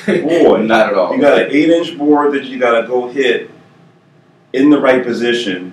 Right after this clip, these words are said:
Speaker 1: Yeah.
Speaker 2: from a hundred some odd feet away, running at just below maximum speed, and then be in the
Speaker 1: Uncontrolled.
Speaker 2: right position, uncontrolled, exactly,
Speaker 1: Yeah,
Speaker 2: the
Speaker 1: 'cause some people
Speaker 2: optimal
Speaker 1: just
Speaker 2: speed.
Speaker 1: don't.
Speaker 2: You'll take that into the air without killing yourself, too.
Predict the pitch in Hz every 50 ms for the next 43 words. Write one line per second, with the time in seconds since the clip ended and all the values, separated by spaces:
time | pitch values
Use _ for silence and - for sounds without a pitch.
0 | - - 80 82 80 - - _ _ _ _ - - 135 131 127 123 117 107 107
1 | 110 127 127 127 123 117 113 - 123 117 113 110 110 107 - - 120 110 104 104
2 | 98 104 101 95 92 90 90 90 - - - - _ _ - - 101 110 120 120
3 | 117 110 107 98 90 113 110 107 107 107 104 104 104 104 101 101 98 98 98 -
4 | - 101 98 95 92 - - 113 113 107 95 90 87 87 - - - _ _ _
5 | _ _ _ _ _ - 110 104 101 101 101 117 120 117 113 107 104 101 - 117
6 | 117 120 113 113 110 104 107 110 107 - 107 98 110 107 104 - - - 117 113
7 | 104 - 98 - - 113 - 98 95 92 92 92 - - - - 90 90 92 90
8 | 90 92 95 - - 110 104 101 98 92 - - 98 95 98 95 101 92 - -
9 | - 113 110 104 - 127 123 127 117 110 110 107 107 117 110 104 104 107 117 120
10 | 120 113 101 101 101 101 - - - - - - - 104 104 98 92 - - -
11 | 131 127 127 131 110 101 95 - - 85 80 - - - - - 127 - - -
12 | -